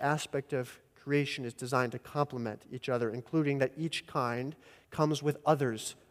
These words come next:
of its kind who complement them. And if we can observe that in the text,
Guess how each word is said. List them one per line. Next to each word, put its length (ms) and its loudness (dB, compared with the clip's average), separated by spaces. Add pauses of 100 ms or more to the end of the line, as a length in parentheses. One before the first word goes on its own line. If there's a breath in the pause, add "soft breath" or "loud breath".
of 140 0
its 180 2
kind 400 0
who 140 -8
complement 640 0
them. 220 0
And 60 -2
if 120 -2
we 100 2
can 180 0
observe 380 2
that 160 6
in 160 -2
the 80 0
text, 480 0